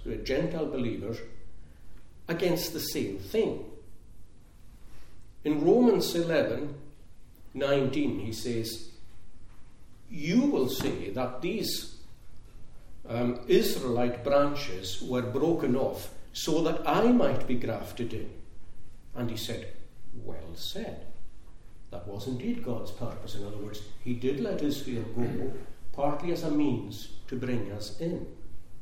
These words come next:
"They were broken off," Paul says, "because of unbelief.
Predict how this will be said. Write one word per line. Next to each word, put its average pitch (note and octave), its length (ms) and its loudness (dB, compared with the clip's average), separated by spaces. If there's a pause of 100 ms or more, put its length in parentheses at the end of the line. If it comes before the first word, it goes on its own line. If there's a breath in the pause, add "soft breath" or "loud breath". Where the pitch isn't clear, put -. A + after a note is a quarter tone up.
(760 soft breath)
"They F3 220 10
were B3 180 8
broken F#3 480 8
off," D3+ 380 4 (160)
Paul A2+ 300 0
says, B2 340 2
"because C3 600 0
of - 140 -2 (160)
unbelief. C#3 720 0